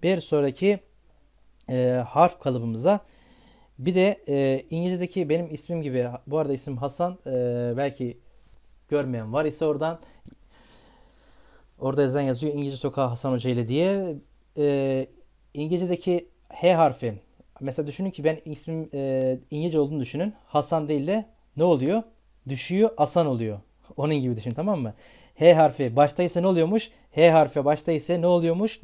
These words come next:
Düşüyormuş. Okey. Yani our diye okunuyorken bu da mesela dürüst kelimesi, e,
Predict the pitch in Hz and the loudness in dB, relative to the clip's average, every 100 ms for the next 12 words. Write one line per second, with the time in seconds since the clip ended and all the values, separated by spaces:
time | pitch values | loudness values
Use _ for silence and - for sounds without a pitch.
0 | 131 131 156 - 165 151 131 113 110 - | -8 -4 -6 -4 0 2 2 0 -6 -8
1 | 151 151 190 123 - - - - - 165 | -8 -2 0 -2 -6 -20 -20 -18 2 4
2 | 160 170 190 - - _ 175 180 127 107 | 4 2 -2 -8 -20 _ 8 10 10 6
3 | - _ _ - 120 120 117 131 170 - | -8 _ _ -6 -2 0 -2 -4 -4 0
4 | 196 190 - _ _ _ - 165 160 147 | 0 0 -6 _ _ _ -4 2 2 2
5 | 156 147 139 165 - 147 131 123 - 202 | 0 0 0 -2 0 0 0 0 0 -2
6 | - _ - - - 127 123 123 | -4 _ -20 -20 -6 0 2 2